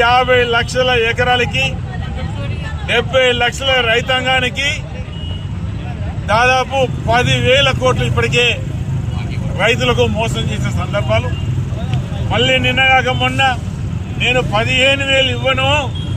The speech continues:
నేను పన్నెండు వేలు ఇస్తామంటే," ఆనాడు ఎన్నికల ముందు ఎందుకన్నావు? ఏ నోటితో అన్నావు?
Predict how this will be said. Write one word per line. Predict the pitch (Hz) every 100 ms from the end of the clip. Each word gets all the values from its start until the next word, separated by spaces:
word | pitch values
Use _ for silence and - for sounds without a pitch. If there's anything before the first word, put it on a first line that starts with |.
| - - -
నేను | 208 254 262
పన్నెండు | 202 226 262 277 277
వేలు | 262
ఇస్తామంటే," | 240 - 254 247 247 247 285 254 - - - - - 185
ఆనాడు | 196 240 247 269 254
ఎన్నికల | 240 269 269 269
ముందు | 262 254
ఎందుకన్నావు? | 254 233 240 254 262 262 226 - - - - - - - - - - - - 170
ఏ | 247
నోటితో | 247 262 262 262 254 262
అన్నావు? | 262 254 269 254